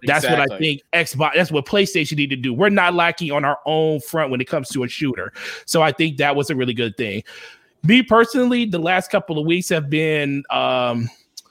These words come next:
Speaker 1: I, I haven't really been worried about PlayStation. It's like, 'cause the thing with PlayStation is we, they know they have games coming. They know they have all of these different things that they implemented throughout these generations working for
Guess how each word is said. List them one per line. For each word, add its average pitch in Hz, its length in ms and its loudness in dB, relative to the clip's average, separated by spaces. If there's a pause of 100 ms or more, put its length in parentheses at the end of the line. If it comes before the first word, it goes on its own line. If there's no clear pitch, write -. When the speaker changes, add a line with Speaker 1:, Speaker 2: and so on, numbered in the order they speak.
(760)
Speaker 1:
I, 196 220 -2
I 247 100 4
haven't 302 280 4
really 277 160 4
been 202 260 2
worried 190 360 2
about 131 260 -2
PlayStation. 123 720 -4
It's 160 180 -4
like, 180 340 0
'cause 185 200 -2
the 175 80 -2
thing 233 240 -2
with 196 160 2
PlayStation 165 600 0
is 135 380 0 (320)
we, 190 320 0
they 196 220 2
know 202 240 6
they 196 140 2
have 175 240 0
games 156 340 -2
coming. 110 460 -4
They 147 160 0
know 180 260 2
they 170 140 0
have 160 280 2
all 156 220 2
of 151 80 0
these 156 160 -4
different 151 360 -4
things 151 420 -2
that 135 240 -2
they 139 120 2 (100)
implemented 135 640 -2 (260)
throughout 143 500 0
these 131 220 -2
generations 131 580 -2
working 127 380 -4
for 117 260 -2